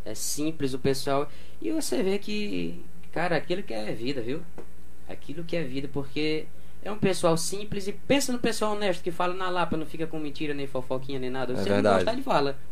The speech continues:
Speaker 2: Verdade.
Speaker 1: Se ele não for com a cara, ele fala. O que ele não quer que faça, ele não.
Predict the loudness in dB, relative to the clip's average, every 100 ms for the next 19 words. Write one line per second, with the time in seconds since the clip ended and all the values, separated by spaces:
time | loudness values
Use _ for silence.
0 | -2 -2 -2 0 0 0 -2 -2 -2 -2
1 | 0 0 0 0 0 0 2 2 0 0
2 | 0 0 0 -2 -2 -2 0 -2 -2 -2